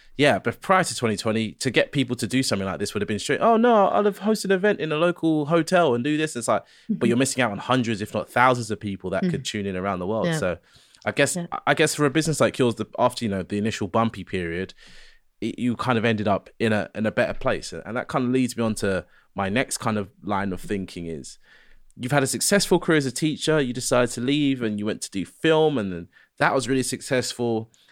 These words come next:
Speaker 1: And then, you know, did the podcast with Omar and, you know, Webinar Ninja with Omar. And it's like, now it's like, it, uh, for you, you seem like a person that's not content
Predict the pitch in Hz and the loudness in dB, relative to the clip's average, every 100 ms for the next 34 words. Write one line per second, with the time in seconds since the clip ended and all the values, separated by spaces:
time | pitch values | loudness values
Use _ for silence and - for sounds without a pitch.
0 | _ - 101 98 92 - 110 98 92 113 | _ -6 -4 -4 -6 -8 -4 -2 -2 -4
1 | 107 101 - 147 - 131 120 - 101 123 | -6 -10 2 2 2 2 0 0 -4 0
2 | 139 131 123 110 101 92 87 85 127 117 | 0 0 -2 -2 -4 -6 -8 -4 -2 0
3 | 113 110 104 104 95 87 87 135 131 120 | 0 0 -2 -4 -6 -6 -2 0 0 0
4 | 113 98 90 101 87 95 139 131 113 - | -2 -4 -4 -4 -4 -2 0 0 0 -4
5 | 92 82 - - - - _ _ _ _ | -6 -6 -8 -16 -20 -20 _ _ _ _
6 | _ _ - - - - 190 190 220 95 | _ _ -2 -2 -4 -4 -2 0 0 0
7 | 104 _ 127 - 208 202 - 170 165 139 | -6 _ -6 -2 0 0 2 4 4 2
8 | 127 - - _ _ _ 113 170 - 165 | -2 -2 -8 _ _ _ 2 2 2 -2
9 | 135 147 139 104 | -2 0 0 0